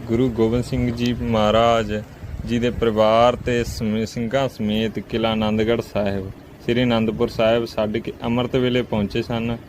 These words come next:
ਆਸਾ ਦੀ ਵਾਰ ਦਾ ਕੀਰਤਨ ਆਰੰਭ ਕੀਤਾ। ਬਹੀਰ ਨੇ ਕੀਰਤਨਪੁਰ ਸਾਹਿਬ ਪਾਰ ਕੀਤਾ। ਬਾਈ ਧਾਰ ਦੇ ਪਹਾੜੀ ਰਾਜਿਆਂ ਅਤੇ ਮੁਗਲ ਫੌਜਾਂ ਨੇ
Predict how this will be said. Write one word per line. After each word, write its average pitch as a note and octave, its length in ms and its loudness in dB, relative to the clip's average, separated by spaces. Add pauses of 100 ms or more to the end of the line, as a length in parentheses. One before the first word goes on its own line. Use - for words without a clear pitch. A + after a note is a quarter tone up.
(340)
ਆਸਾ A#2 300 4
ਦੀ B2+ 160 2
ਵਾਰ A2+ 320 4
ਦਾ A#2 120 0
ਕੀਰਤਨ A2+ 500 -4
ਆਰੰਭ G#2+ 360 0
ਕੀਤਾ। A2 560 0 (640)
ਬਹੀਰ A#2+ 400 4
ਨੇ A2+ 440 0
ਕੀਰਤਨਪੁਰ B2+ 540 0
ਸਾਹਿਬ A2 600 4
ਪਾਰ A2+ 260 4
ਕੀਤਾ। A2 580 2
ਬਾਈ A2+ 380 4
ਧਾਰ B2+ 340 2
ਦੇ A#2 180 0
ਪਹਾੜੀ A2 680 -2
ਰਾਜਿਆਂ A2 760 0
ਅਤੇ A2 200 -2
ਮੁਗਲ G#2+ 420 -2
ਫੌਜਾਂ G2 440 -2
ਨੇ F#2+ 140 -4